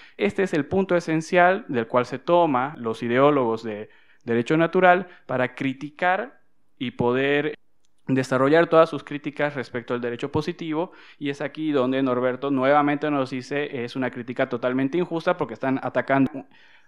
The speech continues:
a un aspecto del derecho positivo, englobando todo el, el positivismo jurídico,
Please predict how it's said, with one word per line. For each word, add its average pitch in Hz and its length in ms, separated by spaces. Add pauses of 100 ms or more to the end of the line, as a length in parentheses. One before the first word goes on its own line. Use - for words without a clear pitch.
a - 100
un 170 140
aspecto 175 560
del 131 140
derecho 139 300
positivo, 180 680
englobando 143 680
todo 170 580
el, 123 160
el 117 180
positivismo 135 520
jurídico, 180 600